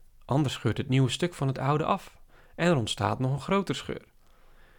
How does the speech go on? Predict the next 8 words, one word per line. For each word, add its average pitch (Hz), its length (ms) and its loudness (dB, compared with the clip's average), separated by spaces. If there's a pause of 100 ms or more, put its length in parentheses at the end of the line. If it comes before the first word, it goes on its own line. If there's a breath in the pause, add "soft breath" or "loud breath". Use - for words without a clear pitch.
(500 soft breath)
Ook 139 260 2
giet - 140 -2
niemand 110 400 0
nieuwe 120 240 6
wijn 117 220 4
in 117 100 2
oude 120 240 0
zakken, 139 440 -2